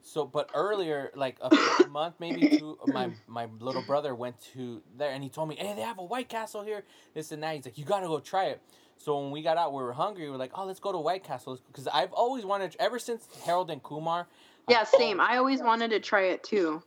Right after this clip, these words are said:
Speaker 1: You know, it's like, I, it's like, and the thing is, wait, it was you, Chelsea, that put, it's like, "It's no In-N-Out, right?" Did you say that on a post?
Speaker 2: Yes, I,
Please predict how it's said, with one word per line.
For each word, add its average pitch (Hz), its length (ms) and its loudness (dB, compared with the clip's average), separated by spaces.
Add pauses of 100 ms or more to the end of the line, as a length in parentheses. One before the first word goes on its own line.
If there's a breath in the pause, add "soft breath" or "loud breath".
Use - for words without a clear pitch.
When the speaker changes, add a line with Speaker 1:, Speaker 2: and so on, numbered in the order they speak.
Speaker 1:
You 135 120 -8
know, 147 160 -2
it's 147 160 -4
like, 120 140 -8 (140)
I, 139 120 -4
it's 131 180 -8
like, 139 180 -2
and 160 300 -4
the 147 80 -12
thing 214 240 -8
is, 233 240 -2 (220 loud breath)
wait, 214 300 2
it 190 140 0
was 269 240 -2
you, 226 280 -2
Chelsea, 196 420 -8
that - 340 -8
put, 180 140 -6
it's 135 140 -8
like, 139 160 -2
"It's 151 220 -4
no 180 260 2
In-N-Out, 160 580 0
right?" 196 320 -2
Did 170 160 -8
you 294 100 -2
say 262 360 -6
that 381 240 0
on 208 140 -2
a 160 60 -4
post? 214 440 2
Speaker 2:
Yes, 175 400 4
I, 185 100 -2